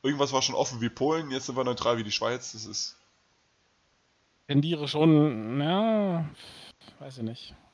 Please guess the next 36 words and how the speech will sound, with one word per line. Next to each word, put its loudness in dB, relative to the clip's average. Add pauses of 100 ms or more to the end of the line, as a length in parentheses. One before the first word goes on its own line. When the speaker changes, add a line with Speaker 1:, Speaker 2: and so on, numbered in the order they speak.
(540)
Speaker 2:
Tendiere -2
schon 2
dazu, -4
dass, -8
äh, -10
Keek -14
noch -8
den -2
Titel -12
hält. -14 (380)
Ja, -4 (840)
denk -4
schon. -8 (480)
Speaker 1:
Okay. -10 (2000)
Die -12
Frage 6
wäre 4
halt, 2
gegen -2
wen 0
er 2
dann 0
ran -2
sollte. -10 (600)
Beim -2
nächsten -8
Pay-Per-View. -10
Ich -20
meine, 0
g-, -14 (280)
gerade 6
der -8
nächste -4
Pay-Per-View -4
mit -4
Brainwashed, -4